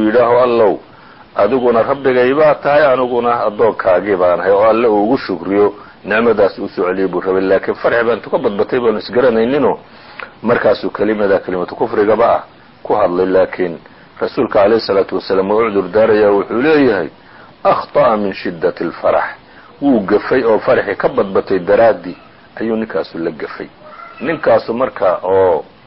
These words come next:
xaaladdaa ku jiro oo ay ka dhigan tahay noloshii uu ka quustay oo u soo noqotay, sidaa uu u farxay, ee farxi intuu ka badbatay, wuxuu leeyahay, baan isgaranaynin, siduu u farxay si ka badan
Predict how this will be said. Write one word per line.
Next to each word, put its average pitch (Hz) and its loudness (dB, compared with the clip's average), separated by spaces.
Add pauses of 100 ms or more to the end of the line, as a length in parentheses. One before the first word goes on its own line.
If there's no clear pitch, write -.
(380)
xaaladdaa 120 2
ku 127 -8
jiro 107 -2
oo 98 0
ay 98 0
ka - -2
dhigan 127 -2
tahay 107 -2
noloshii 123 0
uu 107 -2
ka 156 0
quustay - 0
oo 113 2
u 156 -2
soo 120 0
noqotay, 92 -2 (440)
sidaa 139 2
uu 107 0
u 147 0
farxay, 104 -2 (460)
ee 104 2
farxi - 0
intuu 113 -2
ka 170 0
badbatay, 120 -2
wuxuu 139 -2
leeyahay, 131 4
baan 117 2
isgaranaynin, 107 0 (420)
siduu 139 0
u - 0
farxay 113 -2
si - -6
ka 160 -2
badan 165 2